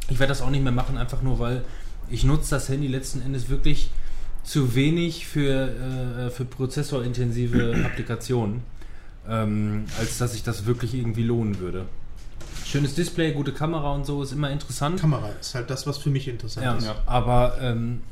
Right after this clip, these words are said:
Speaker 1: ansonsten habe ich jetzt nicht mehr irgendwie den, den Anreiz, mir irgendwie ein, ein Schlachtschiff-Handy irgendwie zu holen, weil das kostet zu viel und letzten Endes nutzt es doch recht wenig.
Speaker 2: Übrigens, weil das gerade so schön passt, ist auch eins von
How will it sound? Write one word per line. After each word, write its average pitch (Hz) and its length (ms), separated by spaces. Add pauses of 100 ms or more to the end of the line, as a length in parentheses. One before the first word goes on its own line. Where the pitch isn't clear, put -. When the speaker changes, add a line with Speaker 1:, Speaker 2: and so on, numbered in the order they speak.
(260)
Speaker 1:
ansonsten 131 540
habe 135 140
ich 123 60
jetzt 139 200
nicht 147 160
mehr 135 260
irgendwie 131 280
den, 127 280
den 127 180
Anreiz, 123 480
mir 117 140
irgendwie 117 320
ein, 113 640
ein 123 40
Schlachtschiff-Handy 120 1400
irgendwie 117 280
zu 113 180
holen, 113 340
weil 107 280
das 101 200
kostet 123 340
zu 127 120
viel 120 260
und 113 140
letzten 113 260
Endes 110 220
nutzt 120 260
es 110 120
doch 110 180
recht 110 240
wenig. 101 340 (760)
Speaker 2:
Übrigens, 196 560 (320)
weil 147 80
das 143 160
gerade 147 200
so 139 80
schön 139 220
passt, 165 280
ist - 140
auch 139 160
eins 147 340
von 135 120